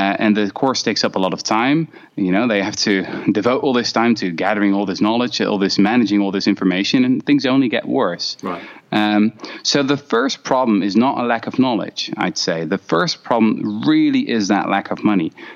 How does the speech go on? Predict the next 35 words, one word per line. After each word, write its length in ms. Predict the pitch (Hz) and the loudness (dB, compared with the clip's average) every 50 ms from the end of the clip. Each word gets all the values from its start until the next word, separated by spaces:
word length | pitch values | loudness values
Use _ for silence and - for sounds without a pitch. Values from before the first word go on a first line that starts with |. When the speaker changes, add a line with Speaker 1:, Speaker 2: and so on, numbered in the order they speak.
| - - _ _ - | -20 -20 _ _ -4
Speaker 1:
Uh, 400 | 98 92 90 87 87 87 85 85 - | -2 0 0 2 2 0 0 0 0
that's 260 | - 113 117 110 - 113 | 0 -2 -2 -2 -2 -4
really 420 | 113 113 131 139 135 131 123 117 | 0 2 2 4 4 4 2 2
where 160 | 104 104 98 | 2 2 2
it 80 | 95 - | 0 -2
starts. 480 | - - - 101 85 85 - - - | -4 -2 -2 0 0 0 -2 -4 -4
And 160 | - - 120 120 | -2 0 2 2
obviously, 480 | 139 143 139 131 110 104 113 107 - - | 2 2 2 2 0 2 0 -2 0 0
if 200 | 135 135 127 - | -2 -2 0 2
you 120 | 143 123 | 2 2
have 340 | 107 - - 117 123 120 - | 2 0 -2 -2 -2 -2 -2
that, 220 | 98 82 80 - - | -2 -2 -2 -2 -4
if 260 | - 120 120 117 - - | -4 -4 -4 -4 -2 0
you 440 | 117 110 107 101 98 - - - - - _ _ _ - | 2 2 4 2 2 0 -4 -10 -20 -20 _ _ _ -2
get 220 | 95 98 110 139 | 0 0 0 2
out 180 | 139 113 95 85 | 2 0 0 -2
of 120 | - - - | -4 -6 -6
poverty, 380 | 90 80 78 80 85 82 85 | -6 -6 -4 -4 -6 -6 -6
then 160 | 85 87 90 90 | -4 -2 -2 0
you're 180 | 90 92 92 | 0 0 0
living 280 | 98 110 120 143 151 151 | 0 0 2 4 4 2
in 60 | 123 | 2
a 40 | 104 | 0
different 320 | 95 113 107 - - 104 - | -2 -4 -4 -4 -4 -4 -2
context. 560 | - - - - - - - - - - - _ _ - - - _ - | -2 -4 -4 -4 -6 -8 -8 -8 -10 -12 -12 _ _ -20 -20 -14 _ -2
You, 280 | 98 95 95 90 90 90 - - - - - - | 0 2 2 2 0 -2 -4 -4 -4 -4 -2 0
you 260 | - 95 92 92 90 | 2 2 4 4 4
know, 160 | 90 90 110 | 4 2 2
you 220 | 120 110 98 95 | 2 2 2 2
are 120 | 90 90 92 | 2 2 2
able 280 | 95 107 110 110 107 | 2 2 2 0 0
to 160 | - - 110 107 | -2 -2 -6 -2
think 280 | - 120 120 127 113 | 0 2 2 2 4
more 280 | 113 110 104 92 85 85 | 2 2 2 2 0 -2
about 320 | 82 82 87 85 82 - | 0 0 0 0 -2 -4